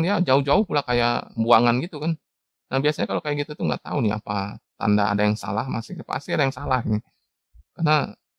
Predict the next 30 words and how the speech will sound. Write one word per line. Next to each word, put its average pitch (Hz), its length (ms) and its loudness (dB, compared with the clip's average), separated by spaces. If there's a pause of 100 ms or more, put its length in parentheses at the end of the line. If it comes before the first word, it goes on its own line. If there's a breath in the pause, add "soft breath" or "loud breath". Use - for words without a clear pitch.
(160)
nggak 123 140 0
tahu 196 100 4
salahnya 117 360 4
tuh - 100 -10
karena 120 260 4
dari 113 200 4
si - 200 -6
Grab 117 240 2
atau 123 160 -4
dari 110 240 2
saya 131 320 2
gitu. 117 160 -4 (600)
Tapi 160 280 0
biasanya 131 360 2
kayak 151 200 -2
gitu - 80 -14
kalau 127 160 2
udah 123 80 2
kayak 127 160 -2
gini 147 320 2 (480)
pasti 143 240 2
ada 143 80 6
yang 123 100 4
salah. 113 300 2 (720)
Nah, 107 160 -4
makanya 113 240 2
kemarin 127 240 4
tuh 127 80 0
saya 117 240 -2
update, - 420 0